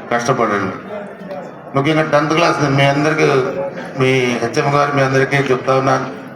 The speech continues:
మోటివేషన్ క్లాసెస్ ప్రతిరోజు మీరు చెప్పాలి టెన్త్ క్లాస్ స్టూడెంట్స్. ఇది మనకి చాలా,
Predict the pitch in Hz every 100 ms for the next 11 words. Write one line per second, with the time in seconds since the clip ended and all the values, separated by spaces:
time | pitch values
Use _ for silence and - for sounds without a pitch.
0 | - - 127 151 165 156 160 151 131 135
1 | 135 143 139 - 131 - 127 135 151 151
2 | - 113 107 110 - - - - - -
3 | - - - - - 139 135 139 - 135
4 | 120 - - - - - 139 156 185 165
5 | 160 156 160 147 143 - - - - -
6 | - 139 151 156 147 139